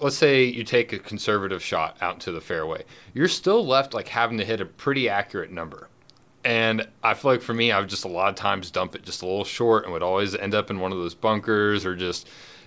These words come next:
now I just feel like it's a lot more playable. And if you end up in the bunker, then it's like, well,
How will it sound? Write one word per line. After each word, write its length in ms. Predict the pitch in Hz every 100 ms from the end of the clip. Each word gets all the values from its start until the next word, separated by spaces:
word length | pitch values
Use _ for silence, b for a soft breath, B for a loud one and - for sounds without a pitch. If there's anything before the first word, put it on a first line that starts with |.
| -
now 480 | 123 156 170 151 117
I 120 | 113
just 180 | 113 -
feel 120 | 127
like 100 | 104
it's 100 | 98
a 60 | 101
lot 200 | 107 117
more 120 | 117
playable. 600 | - 110 107 107 113 113 B B -
And 80 |
if 100 | 101
you 80 | 113
end 140 | 165 233
up 100 | 185
in 80 |
the 60 | 170
bunker, 420 | 143 139 147 139
then 200 | 120 110
it's 120 | 110 113
like, 200 | 98 120
well, 300 | 120 120